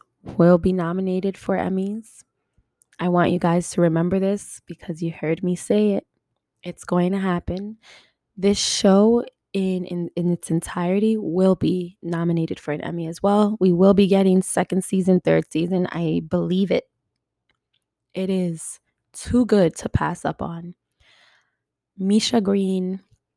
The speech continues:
we have a lot more to see of this woman, and she is so talented, so creative. I, I hope to work with her one day.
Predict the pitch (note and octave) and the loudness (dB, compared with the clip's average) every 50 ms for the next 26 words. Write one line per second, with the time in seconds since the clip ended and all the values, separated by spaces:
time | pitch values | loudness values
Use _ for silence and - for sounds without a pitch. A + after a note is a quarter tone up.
0 | _ _ _ _ _ _ _ _ _ - _ G#3 G3 F#3+ F#3 F3+ E3 E3 D#3+ D#3+ | _ _ _ _ _ _ _ _ _ -12 _ -2 0 2 2 2 2 2 2 2
1 | E3 E3 E3+ E3+ - - F3+ F3+ F3 F3 E3 E3+ - - F3+ - - F#3 F3 E3+ | 4 4 4 2 2 0 0 0 0 0 -2 -2 -4 -6 -8 -4 -2 -2 0 0
2 | E3+ D#3+ D#3+ E3+ F3 - - - E3+ E3+ E3 E3 E3 E3 E3 E3+ F3 - - E3 | 0 0 0 -2 -2 -2 -4 -6 -4 -4 -4 -4 -4 -6 -6 -8 -10 -12 -10 -8
3 | E3 D#3+ D#3+ D#3+ E3 E3+ - - - F#3+ F#3+ F3+ E3+ - - - - - E3 E3 | -8 -6 -6 -8 -8 -10 -12 -6 -2 0 0 0 -2 -4 -10 -8 -4 -2 0 0
4 | D#3+ - - - - - F3+ E3+ F#3+ F#3+ F#3+ F#3+ F#3 - - G3 F#3+ G3 G3 G3 | -2 -2 -6 -8 -4 0 4 4 6 6 4 2 -2 -4 -4 -2 0 0 0 -2
5 | G3 - - _ _ _ _ _ _ _ _ _ _ _ _ _ _ _ _ - | -4 -8 -16 _ _ _ _ _ _ _ _ _ _ _ _ _ _ _ _ -18
6 | - - F3 E3+ - - - - E3+ E3 F3 F3+ F#3+ G3+ G3 G3 F#3+ F#3+ F#3+ F#3+ | -8 -4 -4 -4 -4 -6 -6 -4 -2 0 2 4 4 4 4 4 4 4 4 2
7 | F#3+ G3 F#3 - - - _ _ _ _ E3 E3+ E3+ E3+ E3+ E3 E3+ E3+ - _ | 2 0 -4 -8 -16 -20 _ _ _ _ -4 -2 -2 -2 -2 -2 -4 -4 -6 _
8 | _ _ _ _ _ _ _ - E3 F3 D#3+ - - - - G3+ F#3+ - - - | _ _ _ _ _ _ _ -12 -10 -10 -10 -12 -14 -8 -4 -4 -4 -2 -2 -2
9 | - - - _ _ _ _ _ _ _ _ _ _ - - - F#3 E3 D#3+ D#3+ | -4 -4 -4 _ _ _ _ _ _ _ _ _ _ -18 -10 -8 -8 -6 -6 -8
10 | D#3 - - A#2+ E3 - - - D3 D3 - F3 F3 F#3+ _ _ F3+ E3+ E3 D#3+ | -8 -8 -12 -14 -14 -12 -12 -12 -10 -10 -12 -14 -16 -20 _ _ -8 -6 -6 -6
11 | D#3+ D#3+ - B2 - - D#3+ _ | -8 -10 -12 -16 -18 -20 _ _